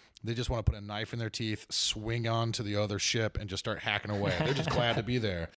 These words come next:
Speaker 1: And then your robots are your people that usually have some sort of background in either, like, screenwriting or sketch or stand-up. They're not gonna direct from within the scene, but they definitely need to have sort of, like, a print, like, "You and I are at a grocery store,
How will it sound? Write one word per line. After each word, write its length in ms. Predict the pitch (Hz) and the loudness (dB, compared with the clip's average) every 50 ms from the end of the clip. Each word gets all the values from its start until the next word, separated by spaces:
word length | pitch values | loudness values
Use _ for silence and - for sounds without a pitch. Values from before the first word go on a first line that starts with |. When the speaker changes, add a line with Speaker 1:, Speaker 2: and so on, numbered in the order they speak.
| _ _ _ _ _ - | _ _ _ _ _ -4
Speaker 1:
And 80 | 147 151 | -2 0
then 120 | 151 156 | 2 2
your 120 | 156 156 | 4 2
robots 600 | 151 143 156 180 190 175 185 165 160 151 - - | 4 4 4 2 2 2 2 2 2 0 0 -2
are 200 | - 143 139 131 | 0 0 2 2
your 220 | 131 127 123 123 120 | 2 2 2 0 0
people 320 | - - 123 - 127 127 | 0 0 0 0 0 0
that 160 | 120 120 117 | 2 2 0
usually 240 | 104 120 113 113 120 113 | 0 -2 -2 0 2 2
have 160 | 117 110 - | 2 2 0
some 140 | - 107 104 | -2 -4 -2
sort 180 | - 113 110 | -2 0 -2
of 80 | 101 87 | 0 0
background 520 | - 104 101 95 - - 101 101 98 98 | 0 2 2 2 2 0 0 0 2 0
in 60 | 98 98 | 0 0
either, 280 | 98 95 98 92 90 | 0 0 0 0 0
like, 200 | 85 85 85 90 | 0 -2 -2 -2
screenwriting 920 | - - - - 117 117 117 113 113 110 113 110 110 110 107 107 104 104 - | -2 -2 0 2 2 4 4 6 6 6 6 6 4 4 2 2 0 -2 -2
or 140 | - 92 90 | -4 -4 -2
sketch 640 | - - - - 110 107 104 101 - - - - - _ _ _ _ _ | -2 0 2 2 4 4 4 2 2 -2 -4 -6 -8 _ _ _ _ _
or 100 | - 104 | -4 -2
stand-up. 580 | 95 - - - 110 104 107 107 110 107 104 - | -2 0 0 2 2 2 4 4 4 4 2 2
They're 120 | - 117 | 2 2
not 160 | 113 123 110 92 | 4 4 2 2
gonna 100 | 117 110 | 0 -2
direct 840 | 95 104 107 95 87 85 101 110 123 123 - - - - - - - _ _ _ _ _ _ _ _ _ | 0 0 0 0 0 2 4 4 4 4 2 -2 -2 -2 -2 -2 -6 _ _ _ _ _ _ _ _ _
from 220 | - - 123 113 | 0 2 2 4
within 280 | 110 110 104 101 104 98 | 4 4 2 2 2 2
the 80 | 92 92 | 2 2
scene, 400 | - - - 104 98 95 92 90 | 2 2 2 2 2 2 0 0
but 140 | 92 90 | -2 -2
they 100 | 98 104 | -2 -2
definitely 340 | 98 87 117 107 - - 113 | 0 2 2 2 2 0 0
need 160 | 107 107 107 | 0 0 0
to 60 | 92 90 | 0 0
have 180 | 92 104 95 | 0 0 -2
sort 180 | - - 110 101 | 0 -2 -2 -2
of, 80 | 85 | 0
like, 140 | 90 92 87 | -2 -2 -4
a 60 | - | -4
print, 260 | 85 - - 104 - 110 | 0 2 2 2 2 0
like, 180 | 104 92 - - _ _ _ _ | -4 -6 -6 -12 _ _ _ _
"You 180 | - - 85 104 | -2 2 4 6
and 80 | 127 123 | 6 8
I 220 | 113 107 117 120 | 6 6 6 4
are 120 | - - 92 | 2 0 0
at 60 | 80 | 0
a 40 | 80 | 2
grocery 340 | 82 101 120 117 - - - | 2 4 4 4 2 0 0
store, 440 | - - - 82 78 78 78 80 | 0 0 0 0 0 0 0 -2